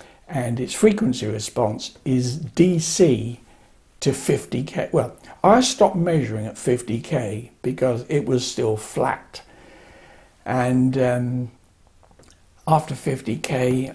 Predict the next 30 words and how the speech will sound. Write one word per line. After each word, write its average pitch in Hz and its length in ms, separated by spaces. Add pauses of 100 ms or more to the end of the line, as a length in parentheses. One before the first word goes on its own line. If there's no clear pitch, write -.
(160)
I, 107 180 (220)
I, - 40 (340)
I - 160
don't - 140
know 156 40
about - 320
you 120 140
guys, 113 380
but 107 120
I 110 140
don't 113 280
care. 135 540 (800)
But 135 240
it's 151 140
not 185 400
one 180 280
D 180 160
B 165 220
down 151 560
at 110 140
that 120 200
level. 107 480 (480)
It's 175 220
just 208 260
still 208 280
flat. 202 500 (320)
So 156 400
as 147 160
far 175 260
as, 151 280